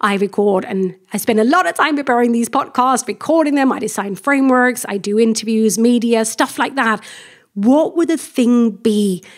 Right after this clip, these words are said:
that if you were to turn this passion or idea into a business or job that you would be doing? Write that out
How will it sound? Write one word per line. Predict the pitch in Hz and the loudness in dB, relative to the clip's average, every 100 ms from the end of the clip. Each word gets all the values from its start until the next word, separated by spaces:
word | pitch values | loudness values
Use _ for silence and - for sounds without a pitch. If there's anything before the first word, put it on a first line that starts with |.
| _ | _
that | 202 - | -8 -2
if | 233 226 | -2 0
you | 240 | 0
were | 214 208 | 0 0
to | 208 | -2
turn | - 196 | -6 -2
this | 196 190 | -2 -4
passion | - 196 - 214 | -6 -6 -4 -2
or | 202 | -4
idea | 190 214 196 | -4 -2 -2
into | 196 214 196 196 | 0 0 0 -2
a | |
business | 190 202 226 196 | -2 0 0 -2
or | |
job | 190 220 220 | 0 0 0
that | 226 226 | -4 -10
you | 208 180 208 320 370 262 | -8 -2 4 6 4 4
would | 226 - | 0 0
be | 202 185 | -6 -6
doing? | 165 196 185 175 170 _ _ _ _ _ _ 190 | -4 -4 -4 -10 -18 _ _ _ _ _ _ -2
Write | 220 226 220 226 - | 0 2 2 0 -6
that | 196 202 190 190 _ _ | -2 -2 -2 -6 _ _
out | 190 196 190 | -6 -4 -6